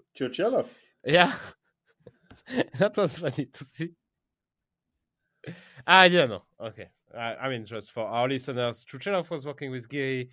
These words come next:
Speaker 2: He was getting, he was working with Caruanas and with Radjabov.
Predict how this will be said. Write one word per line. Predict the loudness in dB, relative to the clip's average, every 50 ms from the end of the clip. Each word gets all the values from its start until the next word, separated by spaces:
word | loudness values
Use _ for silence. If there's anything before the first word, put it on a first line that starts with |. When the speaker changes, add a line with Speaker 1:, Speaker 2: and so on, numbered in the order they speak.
| -20 -20 -20 _ _
Speaker 2:
He | -6 -4
was | -2 -2 -2 -4
getting, | -4 -6 -4 -4 -2 -4 -4 -6 -8 -8
he | -8 -4
was | -4 -4 -4 -4
working | -6 -10 -10 -10 -12 -12
with | -12 -14 -14 _
Caruanas | -10 -10 -8 -8 -8 -8 -8 -8 -8 -10 -12
and | -14 -12
with | -12 -12 -10
Radjabov. | -8 -10 -6 -6 -8 -8 -6 -8 -10